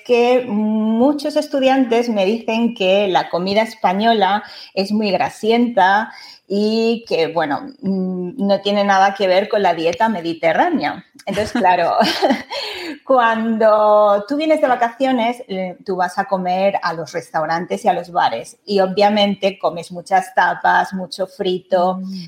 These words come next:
Speaker 1: Entonces, claro, eh, es normal que la gente piense esto como turista.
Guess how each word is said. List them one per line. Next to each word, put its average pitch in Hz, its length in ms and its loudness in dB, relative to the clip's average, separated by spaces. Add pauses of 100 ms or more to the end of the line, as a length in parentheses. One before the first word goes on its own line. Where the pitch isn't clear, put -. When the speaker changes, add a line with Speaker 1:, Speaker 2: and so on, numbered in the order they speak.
(140)
Speaker 1:
Entonces, 180 380 -8
claro, 147 520 0
eh, 175 600 2
es 170 160 -2
normal 185 380 0
que 196 180 2
la 170 120 -2
gente 175 340 -8
piense 170 640 -4
esto 160 380 -6
como 196 220 -4
turista. - 580 -12